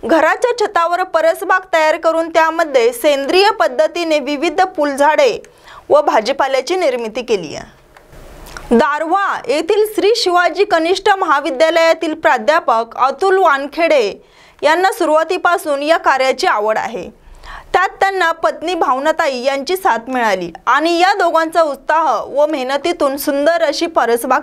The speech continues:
तयार झाली आहे. यासाठी छोटासा गांडूळ खत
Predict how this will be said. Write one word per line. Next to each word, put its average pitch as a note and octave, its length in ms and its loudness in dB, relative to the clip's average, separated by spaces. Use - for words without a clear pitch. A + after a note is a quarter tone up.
तयार G3+ 240 2
झाली G#3 360 -6
आहे. - 100 -4
यासाठी G#4+ 540 2
छोटासा F4 420 0
गांडूळ D4 440 0
खत E4 160 0